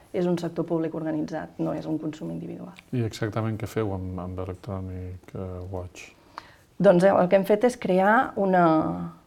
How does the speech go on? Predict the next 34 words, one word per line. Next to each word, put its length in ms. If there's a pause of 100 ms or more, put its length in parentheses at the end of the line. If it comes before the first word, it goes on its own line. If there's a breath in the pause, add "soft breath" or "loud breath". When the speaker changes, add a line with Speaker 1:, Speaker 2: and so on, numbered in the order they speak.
(160)
Speaker 1:
una 160
organització 680
independent 800 (100)
de 180
monitoratge 840 (500)
de 180
les 140
condicions 500
laborals 440
a 100
les 120
fàbriques. 440
Speaker 2:
Estem 160
parlant 300
a 40
nivell 240
europeu. 440 (1000)
Speaker 1:
Estem 240
parlant 400
de 80
que 80
el 80
que 80
busquem 480
és 160
que 120 (200)
les 160
institucions 640
públiques 400
europees 720 (480 soft breath)
s'afiliïn 680 (380)
a 120
Electronics 480
Watch 460